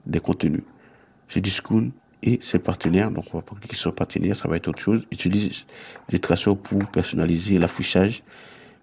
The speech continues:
de leurs, euh, produits. Donc, voilà, donc c'est bon pour le moment, je sais comment ça fonctionne. Vous, vous devez lire et comprendre le paramétrage des cookies.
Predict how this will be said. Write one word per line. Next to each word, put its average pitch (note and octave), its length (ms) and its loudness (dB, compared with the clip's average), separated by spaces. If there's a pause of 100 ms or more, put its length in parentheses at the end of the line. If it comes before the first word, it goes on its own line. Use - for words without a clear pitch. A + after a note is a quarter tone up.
(120)
de F2 100 4
leurs, E2+ 420 6
euh, D2+ 40 0
produits. F2 500 4 (380)
Donc, - 140 -12 (1000)
voilà, G2+ 380 6
donc - 140 -6 (400)
c'est - 180 -2
bon G2+ 160 6
pour F#2+ 140 0
le D#2+ 80 2
moment, G2 420 4
je F2+ 60 -4
sais - 160 -4
comment E2 200 -2
ça - 140 -2
fonctionne. G#2+ 480 2 (640)
Vous, A#2 420 4 (200)
vous F2 160 -4
devez G2 280 6
lire E3 480 6 (360)
et - 60 0
comprendre A#2 360 4
le G#2+ 60 2
paramétrage G2 560 4
des G2+ 80 0
cookies. - 360 -4